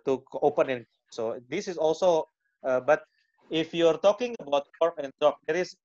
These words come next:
if you are leaking, there is, if your product is carbonated,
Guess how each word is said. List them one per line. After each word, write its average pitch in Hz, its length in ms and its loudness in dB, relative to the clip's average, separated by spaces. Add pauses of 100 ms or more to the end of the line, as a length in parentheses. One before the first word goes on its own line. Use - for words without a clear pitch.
(140)
if 170 160 -10
you 151 140 -2
are 143 180 4
leaking, 160 720 -8
there 135 160 -2
is, 143 260 -8
if 214 200 -4
your 139 180 -2
product 151 380 -4
is 135 140 -12
carbonated, 143 720 -2